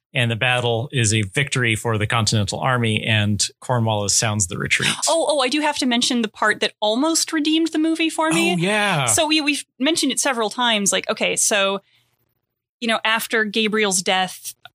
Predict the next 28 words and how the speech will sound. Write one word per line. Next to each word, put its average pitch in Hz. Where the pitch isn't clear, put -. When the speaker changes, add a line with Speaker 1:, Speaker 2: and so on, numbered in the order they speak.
Speaker 2:
Benjamin's 185
demoralized 190
and 180
he 175
doesn't 175
want 170
to 165
keep -
fighting. 180
And 165
so 170
the 170
militia 180
and 180
the 165
rest 175
of, 185
like, 165
the 175
regular 190
army 175
are 165
marching 180
off 208
to 220
battle 190
without 233
him. 180